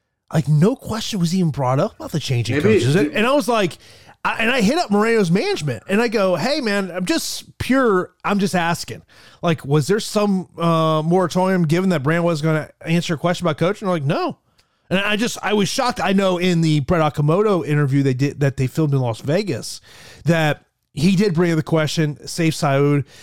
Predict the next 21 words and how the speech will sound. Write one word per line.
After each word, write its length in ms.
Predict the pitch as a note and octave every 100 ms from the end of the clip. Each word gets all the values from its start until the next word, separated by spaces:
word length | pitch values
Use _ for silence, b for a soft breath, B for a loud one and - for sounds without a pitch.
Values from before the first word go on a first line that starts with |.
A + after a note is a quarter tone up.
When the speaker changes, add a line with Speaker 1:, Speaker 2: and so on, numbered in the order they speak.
| B -
Speaker 1:
and 420 | D3+ D3 C#3+ C#3+ -
Saif 240 | - A3+ A#3
Saud 320 | G#3+ F#3 F3+
was 160 | D#3 C#3+
actually 300 | E3+ - D#3
on 260 | C#3+ C3+
Ariel's 380 | B2 C3 D3 E3
show 220 | - F3
on 120 | D#3+ D3
Monday, 440 | D3 D#3 D3+ C#3
and, 140 | C3+ B2+
and 80 | D3+
I 60 |
wanna 200 | E3 C4+
play 380 | - - G3 E3
a 40 | C3+
clip 320 | - E3+ -
from 240 | - D3+
that 140 | C#3 C3
show. 460 | - D3+ B2+ A2+ B B B B -
And 480 | F3+ F3+ F3 F3